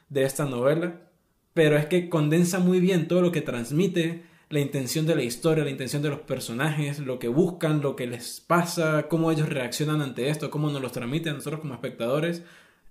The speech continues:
Y me parece una sabia decisión también que sea primero una película larga y segundo que no sea solo una película. Porque a pesar de que terminé viéndola con más ganas de, o sea, de continuar viendo qué más pasa, como que he picado con saber y continuar con durar tres horas más metido en la sala de cine,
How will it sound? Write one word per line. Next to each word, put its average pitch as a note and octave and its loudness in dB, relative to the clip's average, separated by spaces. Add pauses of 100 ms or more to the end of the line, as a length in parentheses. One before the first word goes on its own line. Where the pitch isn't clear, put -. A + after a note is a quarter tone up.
Y D3 2
me C#3+ 4
parece C3+ 0
una D3+ 0
sabia D#3 2
decisión C3 -2
también C#3+ -4
que A#2+ -8
sea C#3+ 0
primero C3+ -4
una C#3+ -4
película B2+ -2
larga E3 0
y F3 0
segundo E3+ -4
que D3 -4
no A#2+ -6
sea B2+ -2
solo B2 -6
una A#2 -10
película. A2+ -12 (680)
Porque D3 2
a C3+ 2
pesar D#3+ 0
de F3 0
que E3+ -2
terminé D3 -2
viéndola D3 2
con B2+ -6
más D3+ 0
ganas F3+ 2
de, C#3 -2
o C3 -6
sea, E3 0
de C#3+ 2
continuar D3 2
viendo F3+ 2
qué F3 2
más E3 0
pasa, F#3 -4
como B2+ -8
que C3 -2
he C3 -2
picado E3+ -2
con A#2+ -10 (1120)
saber C#3 4
y D#3+ 0
continuar C#3 -2
con C3 -4
durar B2+ 2
tres D#3+ 2
horas E3 4
más D#3+ 0
metido E3 0
en D3 0
la A#2+ -4
sala D3+ 0
de B2 2
cine, F3+ -2